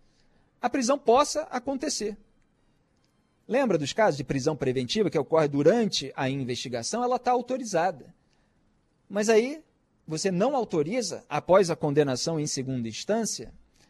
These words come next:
é, sendo que na Constituição não existe esse impedimento total, então é óbvio que você tem brechas aí, é, pra que grupos puxem a sardinha cada um pro seu lado.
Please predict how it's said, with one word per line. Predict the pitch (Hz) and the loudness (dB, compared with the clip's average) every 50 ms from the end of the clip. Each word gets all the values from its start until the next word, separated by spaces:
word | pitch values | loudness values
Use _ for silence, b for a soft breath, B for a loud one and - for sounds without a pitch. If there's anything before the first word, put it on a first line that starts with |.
| _ _ _ | _ _ _
é, | - 127 127 123 | -8 -6 -6 -4
sendo | - - 185 196 185 170 | -2 -2 0 0 0 0
que | - 185 175 | 2 2 2
na | 175 160 160 151 | 4 2 0 0
Constituição | - - 208 226 208 - 202 170 - 180 156 139 - - 190 208 226 214 196 - _ _ _ _ - | 0 0 0 0 0 0 -4 -4 -2 -2 -2 0 -2 -2 -4 -4 -4 -6 -10 -14 _ _ _ _ -4
não | 160 170 202 190 | -2 0 0 0
existe | 156 135 127 160 233 240 - - - 156 | 0 -2 -2 -2 -2 -2 -4 -4 -2 -2
esse | 151 160 160 147 - 147 | 0 0 -2 -2 -4 -8
impedimento | 139 139 139 - 151 139 127 131 123 131 135 131 127 - | -8 -8 -6 -6 -6 -4 -4 -6 -6 -6 -6 -8 -8 -10
total, | - - 117 - - 208 - 196 - B B B B B B B | -12 -12 -6 0 4 4 4 4 2 B B B B B B B
então | 233 220 - - 302 | -6 -2 0 2 4
é | 277 208 | 6 6
óbvio | 190 214 233 190 143 135 113 113 123 | 8 8 6 6 4 0 -6 -14 -12
que | - - | -10 -8
você | 170 175 180 147 - 160 170 175 170 147 | -6 -6 -6 -4 -4 -4 -2 -2 -2 -4
tem | - - 208 190 | -4 -4 -4 -4
brechas | 147 135 151 165 196 180 - - - - 123 117 117 | 0 2 4 4 4 2 0 -4 -4 -8 -8 -10 -10
aí, | 110 107 135 156 151 - - _ _ _ _ _ _ _ _ _ _ _ _ _ _ | -10 -8 -8 -8 -8 -10 -14 _ _ _ _ _ _ _ _ _ _ _ _ _ _
é, | 127 127 127 120 113 113 98 - - _ _ _ _ _ _ _ _ | -2 0 0 0 0 -2 -4 -8 -12 _ _ _ _ _ _ _ _
pra | - 165 165 180 | 2 4 4 4
que | 175 - - 180 185 190 202 208 202 180 147 135 127 - - _ _ _ _ _ _ _ _ _ _ | 4 0 0 2 4 6 6 6 4 4 2 -2 -4 -8 -16 _ _ _ _ _ _ _ _ _ _
grupos | 135 123 143 165 180 196 196 202 214 220 - - | -4 2 4 6 6 6 4 2 -2 -2 -2 -4
puxem | - - 185 202 214 - - 220 226 262 - _ | -2 -2 -2 0 0 -2 -4 -6 -8 -10 -10 _
a | - 190 | -8 -6
sardinha | 196 - 220 202 170 147 135 143 147 170 185 202 196 | -4 -2 0 0 0 0 -4 -6 -8 -8 -8 -8 -6
cada | 196 220 220 208 208 170 | -4 -4 -2 0 -2 -2
um | 151 156 175 | -2 -4 -6
pro | - 185 190 | -6 -8 -8
seu | - - 240 233 | -6 -4 -4 -2
lado. | 170 131 123 113 - | 0 0 0 -2 -2